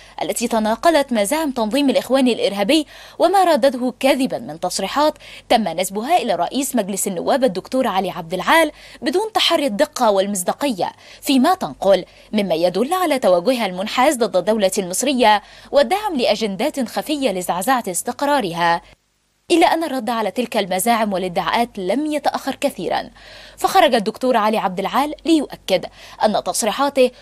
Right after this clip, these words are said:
أسيء فهمها وتم تحريفها، نافيًا ثنائه على هتلر أو تشبيه الرئيس السيسي به، مؤكدًا أنه لا يمكنه الإشادة بشخصية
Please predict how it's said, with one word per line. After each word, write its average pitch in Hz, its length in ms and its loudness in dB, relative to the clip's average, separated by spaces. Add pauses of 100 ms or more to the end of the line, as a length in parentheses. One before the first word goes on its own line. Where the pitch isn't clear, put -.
أسيء 311 460 0
فهمها 175 600 -2 (200)
وتم 208 380 0
تحريفها، 262 800 -2 (360)
نافيًا 247 480 2
ثنائه 214 520 2
على 294 220 0
هتلر 247 480 0 (260)
أو 320 80 2
تشبيه 302 560 -2
الرئيس 247 380 0
السيسي 247 420 -2
به، 185 380 -6 (540)
مؤكدًا 226 540 2
أنه 220 460 -4
لا 180 160 2
يمكنه 320 440 -2
الإشادة 233 460 0
بشخصية 254 640 -2